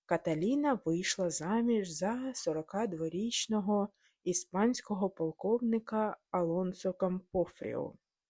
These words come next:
де Карвахаль і Ріберос. За словами історика, Алонсо добре знав про жорстоке поводження Каталіни з іншими, але, незважаючи на це, любив її.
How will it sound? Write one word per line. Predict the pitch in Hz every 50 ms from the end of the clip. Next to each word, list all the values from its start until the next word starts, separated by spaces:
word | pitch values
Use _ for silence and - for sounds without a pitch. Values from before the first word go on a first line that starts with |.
| _ _ _ _ _ _ _ _
де | - 175 180 185 - 208 202 202 202 202 214 -
Карвахаль | - - - 185 180 175 175 170 - - 175 202 240 294 302 302 285 -
і | - 190 208 - 294 294 277
Ріберос. | 196 190 202 226 202 214 196 185 165 - - - - - - _ _ _ _ _ _ _ _ _ _ _ _ _ _ _ _ _ -
За | 226 214 208
словами | - - 220 208 226 285 349 392 381 359 302
історика, | 254 - - - - 180 180 180 185 185 - - 196
Алонсо | - - 202 214 226 277 330 359 349 - - 311 302
добре | 240 226 285 285 262 220 - - 180 170 170
знав | - 180 175 180 185 214 262 302 320 320 - - - _ _ _ _ _ _ _ _ _ _ _ _ _ -
про | - 196 247 294 320
жорстоке | 269 196 196 175 165 - - - 180 185 185 - 190
поводження | - - 175 160 147 165 175 165 165 - 165 160 160 156
Каталіни | - 160 156 - - 156 156 180 226 294 311 294 285 262 247
з | - - - -
іншими, | - 208 185 175 165 160 - - - 165 151 156 160 156 - _ _ _ _ _ -
але, | - 196 208 269 349 392 370
незважаючи | 311 254 190 - 175 175 175 170 190 226 269 285 254 - - 185
на | 185 180 175
це, | - - - 311 302
любив | 285 320 262 202 180 170 165 156 -
її. | - - 165 160 160